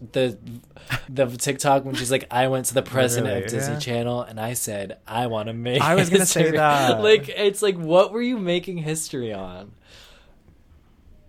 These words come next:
Speaker 2: It's the first Disney Channel engagement, the first Disney Channel wedding. <laughs>
Speaker 1: Wait,
Speaker 2: She
Speaker 1: which
Speaker 2: s-,
Speaker 1: Disney Channel
Speaker 2: she
Speaker 1: wedding?
Speaker 2: says it in the red carpet interview.
Speaker 1: It was, there was a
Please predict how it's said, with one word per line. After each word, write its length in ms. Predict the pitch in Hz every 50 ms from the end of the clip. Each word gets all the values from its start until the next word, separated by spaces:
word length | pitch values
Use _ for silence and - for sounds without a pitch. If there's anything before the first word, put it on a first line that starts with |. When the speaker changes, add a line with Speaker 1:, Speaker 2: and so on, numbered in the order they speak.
| _ _ _ _ _ _ -
Speaker 2:
It's 180 | 143 135 - -
the 140 | - 160
first 540 | - - - 135 135 151 151 143 - - - 127
Disney 280 | 131 127 143 143 147
Channel 300 | 143 - 147 139 139 135
engagement, 360 | 131 120 123 127 131 135 127
the 60 | 120 120
first 260 | - 123 120 117 -
Disney 200 | - 120 120 123
Channel 240 | 117 127 127 123 123
wedding. 640 | 120 123 123 123 117 107 101 104 123 151 170 180 143 - - -
<laughs> 100 | - -
Speaker 1:
Wait, 400 | 135 131 170 190 180 - - -
Speaker 2:
She 200 | 135 127 147 156
Speaker 1:
which 280 | 180 170 - - -
Speaker 2:
s-, 100 | 339 247
Speaker 1:
Disney 280 | 165 170 - 170 175 165
Channel 320 | - 160 160 156 151 147
Speaker 2:
she 60 | 135 139
Speaker 1:
wedding? 220 | 147 160 165 123
Speaker 2:
says 220 | 117 156 160 160 165
it 120 | 170 - -
in 180 | 160 156 160
the 100 | 160 156
red 220 | 147 147 151 151 -
carpet 320 | - - 170 160 170 143
interview. 380 | 156 151 151 139 135 127 117 113
Speaker 1:
It 120 | 113 123 143
was, 140 | 139 127
there 120 | 120 156 151
was 100 | 135 123
a 80 | 131